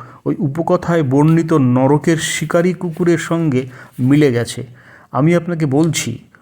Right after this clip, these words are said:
ওই জেলা জুড়ে এখন তাসের রাজত্ব চলছে। অত্যন্ত সাহসী কোনো লোকও রাতের বেলা ওই জলাভূমি পার হতে চাইছে না। আর একজন শিক্ষিত বিজ্ঞানী হয়েও আপনি বিশ্বাস করেন যে প্রাণীটি অলৌকিক?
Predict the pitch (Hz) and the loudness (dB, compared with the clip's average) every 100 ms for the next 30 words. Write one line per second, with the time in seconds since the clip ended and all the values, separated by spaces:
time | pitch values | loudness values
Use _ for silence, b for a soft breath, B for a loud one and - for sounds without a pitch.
0 | b 127 120 139 143 170 160 160 113 - | b -4 -2 0 2 2 2 2 0 -4
1 | - _ - 113 143 135 - 127 - 190 | -12 _ -8 -2 -2 -2 -2 -2 -2 -2
2 | 160 127 123 123 123 120 117 113 - 120 | 0 0 -2 -4 -10 -10 -12 -12 -16 -16
3 | B B - 123 123 151 147 - - 143 | B B -8 -6 -2 -2 -2 -6 -4 -2
4 | 160 156 165 165 147 131 143 139 104 - | -2 -2 -4 0 2 2 0 -2 -10 -10
5 | B _ 123 117 120 143 143 143 131 113 | B _ -4 -2 0 2 2 2 0 -4
6 | 135 B B - 123 120 123 135 120 127 | -8 B B -2 0 2 2 2 2 0
7 | 143 127 113 117 123 143 151 160 156 117 | -2 -4 -6 -6 -8 -6 -4 -4 -4 -6
8 | 107 - - - B B B B 117 127 | -8 -16 -20 -20 B B B B -2 0
9 | 135 139 135 156 - - - 170 160 156 | 2 2 0 -6 -8 -8 -4 -2 -2 0
10 | 170 180 156 160 123 - b b b 135 | 2 4 4 2 0 -6 b b b -6
11 | 131 151 151 - 180 - 190 151 107 104 | 0 0 0 -2 -4 -4 -2 -2 -4 -10
12 | B B B - 127 123 135 143 139 135 | B B B -6 -6 0 0 2 2 0
13 | 117 B B - 123 156 160 196 | -2 B B -2 2 2 2 -4